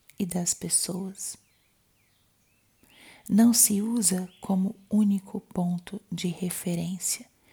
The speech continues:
nem como principal ponto de referência. Usa a experiência da vida, a amplitude de horizontes, para analisar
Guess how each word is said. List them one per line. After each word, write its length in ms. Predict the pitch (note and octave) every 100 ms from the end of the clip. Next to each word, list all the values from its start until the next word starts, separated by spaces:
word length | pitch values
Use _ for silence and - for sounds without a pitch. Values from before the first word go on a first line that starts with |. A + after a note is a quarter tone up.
| - - - -
nem 260 | F#3+ G#3
como 300 | G#3 F#3+ F#3+
principal 760 | G3 F#3+ F#3+ - F#3 - E3 E3
ponto 400 | - E3+ E3 F3
de 140 | F3+
referência. 880 | D#3+ E3+ - F3 E3+ G3 - - - _ _ _ _ _ _ _ _ _ _ _ _ _ _ _ _ _ _ _ _ _ _ _
Usa 260 | - A3 G#3
a 60 |
experiência 640 | G3+ - F#3 F#3 G3 F#3 F3+
da 120 | E3+
vida, 640 | E3 E3 F#3+ F3+ E3+ F3 _ _ _ _ _ _ _ _ _ _ _ _ _ _ _ _
a 80 | -
amplitude 720 | F#3+ F3+ F3 E3+ - G#3+ G3
de 140 | - F#3
horizontes, 1000 | F3+ F3 F3 F#3 F#3 F3+ - - - - _ _ _ _ _ _ _ _ _ _ _ _ _ _ _ _ _ _ _ _
para 180 | F3 F3
analisar 840 | F3 E3 E3 D#3+ F#3 F#3+ G3+